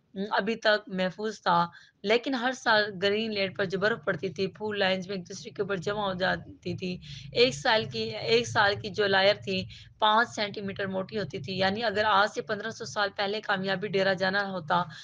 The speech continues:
तकरीबन पचहत्तर मीटर नीचे मौजूद सोने की सिम्पस को बाहर निकालकर उसकी लाइव टेस्टिंग कराना ज़रूरी था।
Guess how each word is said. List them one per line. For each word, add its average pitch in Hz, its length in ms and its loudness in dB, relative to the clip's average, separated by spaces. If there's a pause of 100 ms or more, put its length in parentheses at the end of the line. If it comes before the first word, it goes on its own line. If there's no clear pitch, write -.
(180)
तकरीबन 233 340 0 (320)
पचहत्तर 247 440 0
मीटर 226 240 -4
नीचे 202 240 -6
मौजूद 202 300 -4
सोने 202 380 -6
की 196 220 -8
सिम्पस 208 440 -8
को 202 120 -6
बाहर 196 220 0
निकालकर 190 440 0
उसकी 185 260 -8
लाइव 185 380 2
टेस्टिंग 196 360 -6
कराना 170 340 0
ज़रूरी 165 320 -4
था। 165 400 -10